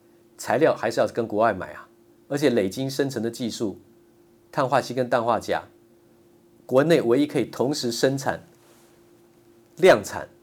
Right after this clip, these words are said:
碳化硅跟氮化镓磊晶技术的只有嘉晶。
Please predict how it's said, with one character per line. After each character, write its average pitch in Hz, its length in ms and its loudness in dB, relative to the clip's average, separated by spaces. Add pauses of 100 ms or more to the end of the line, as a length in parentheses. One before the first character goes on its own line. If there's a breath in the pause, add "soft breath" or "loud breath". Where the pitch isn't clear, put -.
(480)
碳 147 240 2
化 135 200 4
硅 104 260 -6
跟 120 260 -4 (140)
氮 120 180 4
化 107 200 2
镓 80 320 -8 (100)
磊 104 260 -2
晶 117 360 -6 (420)
技 131 200 0
术 107 180 -2
的 82 160 -8
只 - 240 -12
有 92 140 -2
嘉 92 240 -4
晶。 85 200 -12